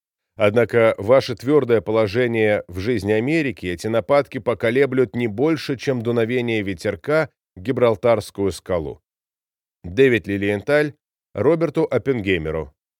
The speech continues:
Десятое мая тысяча девятьсот пятидесятого года.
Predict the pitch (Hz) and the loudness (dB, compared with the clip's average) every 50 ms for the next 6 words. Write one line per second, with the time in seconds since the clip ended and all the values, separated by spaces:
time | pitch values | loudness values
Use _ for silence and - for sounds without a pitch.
0 | _ _ _ _ _ - 82 107 120 - 120 98 - 90 87 87 101 120 135 131 | _ _ _ _ _ -10 -6 -6 -2 0 0 0 0 0 -4 -2 0 2 2 2
1 | 127 113 139 143 131 - 147 123 135 117 123 123 120 - - 120 107 - 113 98 | 2 0 -4 -8 -6 -8 -10 -10 -10 -8 -6 -6 -4 -2 -4 -4 -4 -6 -10 -10
2 | 95 104 90 82 - - 85 69 - 78 76 69 52 57 55 - - _ | -10 -10 -10 -10 -6 -6 -6 -6 -6 -8 -10 -10 -12 -14 -16 -16 -20 _